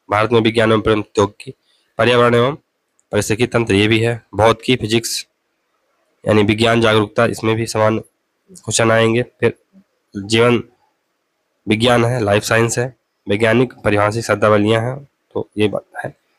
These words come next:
और छठवीं यूनिट में करंट अफेयर का है basically, राज्य अं-, अंतर-, राज्य, राष्ट्रीय, अंतर्राष्ट्रीय महत्व की समसामयिक घटनाओं को भी इसमें पूछा जाएगा। तो यही है इसका पूरा। और second वाला paper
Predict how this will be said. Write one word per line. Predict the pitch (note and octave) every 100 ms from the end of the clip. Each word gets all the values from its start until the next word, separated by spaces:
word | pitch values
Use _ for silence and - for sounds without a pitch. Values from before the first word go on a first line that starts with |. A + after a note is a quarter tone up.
| _
और | C3 - _ _ _
छठवीं | - C3+
यूनिट | C#3+ C3+
में | C3 C#3+
करंट | B2+ B2
अफेयर | A#2+ A#2+ A#2
का | A#2
है |
basically, | A2 G#2+ G#2+ A#2+
राज्य | A2+ A2+ A#2+
अं-, | - G2+ -
अंतर-, | G#2 G#2+ G#2+ - G#2
राज्य, | G#2+ A#2
राष्ट्रीय, | A2 G2+ - A#2
अंतर्राष्ट्रीय | G#2 A2 G#2 - D#3 - _ - _ A2+
महत्व | A#2 -
की | C3+
समसामयिक | - G2+ G#2+ G#2+ G#2
घटनाओं | G2+ G#2 G2+ G#2+
को | G2+
भी | G#2
इसमें | A#2 A#2 D#3 - _ _ -
पूछा | A2 A2+
जाएगा। | G2+ G2 G#2
तो | A#2+
यही | C3 C#3
है | C3+
इसका | B2+ - D3+ _ _ _ -
पूरा। | G#2+ C3 _ - - -
और |
second | G#2 C3 C#3+ C#3+
वाला | C3 B2+
paper | B2 A2 C#3